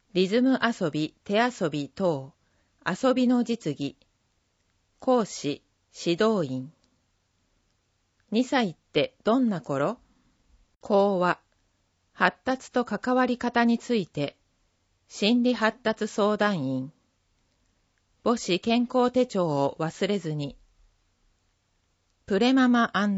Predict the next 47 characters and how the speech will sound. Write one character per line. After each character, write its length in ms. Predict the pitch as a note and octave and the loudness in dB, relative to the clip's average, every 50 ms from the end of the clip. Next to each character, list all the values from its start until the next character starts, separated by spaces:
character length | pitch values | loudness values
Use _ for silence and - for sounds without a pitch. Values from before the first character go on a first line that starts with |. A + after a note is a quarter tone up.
| F3 F#3 F#3 E3 - _ | 0 -2 -2 -2 -4 _
プ 120 | - - - | -6 -2 0
レ 120 | B3 A#3+ | 0 0
パ 140 | A#3+ C4+ B3+ | 0 -2 -2
パ 180 | - - B3 A#3+ | -2 -2 -2 -2
教 260 | - - B3+ A#3 G#3+ | 0 0 0 0 0
室。 440 | - - - _ - C#3 C#3 - - _ _ _ _ _ _ _ _ _ _ _ _ _ _ _ _ _ _ _ _ _ _ _ _ _ | -2 -8 -16 _ -14 -12 -12 -12 -14 _ _ _ _ _ _ _ _ _ _ _ _ _ _ _ _ _ _ _ _ _ _ _ _ _
申 200 | F3+ F3+ F#3+ A3+ | 0 2 2 2
し 140 | A#3 - - | 0 -4 -8
込 140 | - - F#3 | -6 -4 -4
み 120 | F3+ F3 | -4 -6
制。 420 | - - - D3+ D3 C#3+ C#3 C#3 - _ _ _ _ _ _ _ _ _ _ _ _ _ _ _ _ _ _ _ _ _ _ | -6 -6 -4 -4 -4 -4 -6 -10 -16 _ _ _ _ _ _ _ _ _ _ _ _ _ _ _ _ _ _ _ _ _ _
ご 140 | - E3 F3 | -4 -4 -4
出 260 | - - A#3+ B3 A#3+ | -2 -2 -2 -2 -2
産 360 | - - - A#3 A#3 A3+ G#3+ | -4 -2 0 0 2 2 2
に 100 | G#3+ G#3+ | 0 0
向 140 | G3+ G3 F#3+ | 0 0 -2
け 180 | - - F3 F3+ | 0 2 0 0
心 320 | - - - G#3 A3+ A3 | 0 -2 -2 -2 -2 0
配 220 | - - A3 A3 G#3 | 0 0 0 0 0
な 140 | G3 G3 F#3+ | -2 -4 -4
こ 120 | - E3+ | -6 -6
と、 280 | - - E3 D#3+ - _ _ _ _ _ _ | -4 -2 -4 -4 -4 _ _ _ _ _ _
不 240 | _ - F#3 F3 G3+ | _ 2 4 6 6
安 220 | A3+ B3 B3 A#3+ | 6 4 2 2
な 120 | B3 B3+ | 0 0
こ 140 | B3 - A#3 | -2 -2 -4
と 140 | A3+ - B3 | -2 0 0
は 180 | A3+ F#3+ D3+ - | 2 2 0 0
あ 80 | D3+ | -2
り 120 | D#3+ F3 F#3 | -2 -2 -2
ま 120 | G#3 G#3 | -2 -4
せ 220 | G3+ - A3 G#3 | -4 -4 -4 -4
ん 80 | F#3 C#3+ | -4 -6
か？ 260 | - - C#3 E3+ A3+ - _ _ _ _ _ _ _ _ _ _ _ _ _ _ _ _ _ _ - _ _ | -8 -8 -8 -8 -8 -12 _ _ _ _ _ _ _ _ _ _ _ _ _ _ _ _ _ _ -20 _ _
出 200 | - - - F#3 | -8 -4 -4 -4
産、 460 | F#3+ - - - - G#3+ G#3+ G#3 G3 - _ _ _ - | -4 -6 -8 -6 -4 -2 -2 -4 -6 -8 _ _ _ -6
育 240 | A3+ A#3 - C#4 B3+ | -6 -2 0 0 0
児 140 | G3+ F#3 | 0 0
に 120 | E3+ E3 D#3+ | -2 -2 -4
つ 160 | - - G#3 | -2 -2 -2
い 100 | G3 F3+ | -2 0
て 140 | - - D3+ | 0 -2 -2
学 300 | D#3+ D#3+ E3 G3 A3 A#3 | 0 0 0 0 0 0
び 120 | A#3+ A#3+ | 0 2
な 140 | A3+ A#3+ A3+ | 2 0 0
が 120 | F#3 D3+ | -2 -2
ら、 220 | C#3+ D3 D3+ D#3+ | -2 -2 -4 -4